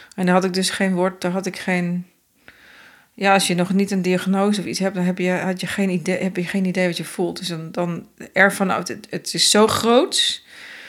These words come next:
dat het, dat is wat ik van voel. Dan ben ik er vanaf. En er is dan inderdaad dat hele, dat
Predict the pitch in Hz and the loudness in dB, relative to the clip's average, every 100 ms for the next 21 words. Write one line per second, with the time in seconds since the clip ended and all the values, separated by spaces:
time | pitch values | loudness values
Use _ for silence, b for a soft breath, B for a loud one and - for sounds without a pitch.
0 | B B B B - 170 185 185 180 175 | B B B B -14 -4 -2 0 -4 -4
1 | 170 185 185 180 - 180 180 151 - 175 | -2 0 0 0 0 0 -4 -6 -6 -4
2 | - 175 165 180 196 202 208 180 - 180 | -4 -2 0 4 4 4 2 0 0 -2
3 | 175 165 - 160 - 175 185 190 180 180 | -2 -4 -6 -8 -2 2 2 0 0 0
4 | 180 175 175 175 180 175 170 202 220 185 | 0 0 0 0 -4 -4 0 2 4 2
5 | - - 170 - | 0 -4 -8 -8